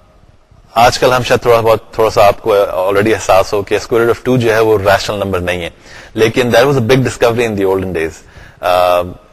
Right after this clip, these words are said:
اسٹوڈنٹ نے pythagoras کے ثابت کر دیا کہ square root of two جو ہے وہ irrational number ہے، اور اس کا مقصد یہ ہے کہ irrational numbers جو ہوتے ہیں، اور خاص طور پر جو square root of two ہے، it cannot be expressed as a fraction۔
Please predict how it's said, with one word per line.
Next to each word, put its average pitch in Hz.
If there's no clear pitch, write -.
اسٹوڈنٹ 120
نے 113
pythagoras 101
کے 101
ثابت 110
کر 107
دیا 107
کہ 107
square 117
root 120
of 131
two 131
جو 117
ہے 107
وہ 104
irrational 104
number 85
ہے، 101
اور 107
اس 104
کا -
مقصد 123
یہ 120
ہے 123
کہ 120
irrational 120
numbers 110
جو 110
ہوتے 98
ہیں، 101
اور 92
خاص 92
طور 98
پر 98
جو 98
square 104
root 98
of -
two 117
ہے، -
it -
cannot 127
be 139
expressed -
as 98
a 101
fraction۔ -